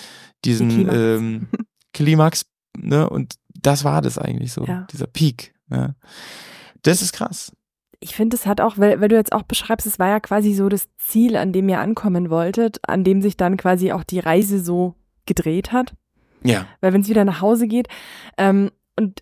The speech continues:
Speaker 2: zum einen, f-, finde ich, schwingt da auch eine super schöne Bedeutung mit, weil wenn man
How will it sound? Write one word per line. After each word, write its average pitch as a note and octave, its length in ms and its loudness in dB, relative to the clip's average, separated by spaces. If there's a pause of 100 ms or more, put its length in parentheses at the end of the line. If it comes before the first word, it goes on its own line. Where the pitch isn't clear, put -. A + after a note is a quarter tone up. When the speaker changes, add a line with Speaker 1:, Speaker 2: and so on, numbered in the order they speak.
(140)
Speaker 2:
zum G#3 160 -4
einen, A3 300 2
f-, - 200 -4
finde A3+ 180 2
ich, A3 60 -6
schwingt A#3+ 260 0
da A3+ 140 2
auch A3+ 60 4
eine A3 120 4
super G#3 240 -2
schöne G3+ 220 0
Bedeutung G3 540 0
mit, A3+ 300 -4
weil F3+ 440 -2 (520)
wenn F#3+ 200 0
man F#3+ 300 0